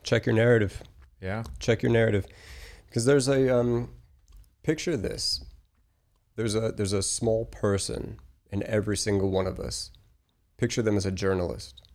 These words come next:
Speaker 1: right? And that person inside of you is constantly making notes, whether you like it or not. They're designing the narrative that you know about yourself. And that person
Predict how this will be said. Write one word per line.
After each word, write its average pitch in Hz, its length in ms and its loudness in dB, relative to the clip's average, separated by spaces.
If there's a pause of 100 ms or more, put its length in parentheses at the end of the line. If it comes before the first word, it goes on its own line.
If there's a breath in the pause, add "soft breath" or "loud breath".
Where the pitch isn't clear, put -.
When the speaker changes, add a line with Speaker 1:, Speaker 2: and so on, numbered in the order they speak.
(160)
Speaker 1:
right? - 240 -8 (1080 soft breath)
And 107 140 2
that 127 180 4
person 113 380 2
inside 95 460 0
of 92 120 -4
you - 260 -10 (200)
is 107 260 0
constantly 107 840 0
making 92 380 -2
notes, - 300 -6
whether 190 260 0
you 156 200 4
like 120 260 2
it 104 60 2
or 95 80 0
not. 87 240 -4 (520 loud breath)
They're 120 280 6
designing 110 760 0
the 101 240 -4
narrative 101 500 2
that 107 120 -8
you 107 180 0
know 95 220 4
about 90 280 -2
yourself. - 460 -10 (1500 loud breath)
And 127 300 2 (160)
that 139 280 2
person 120 720 0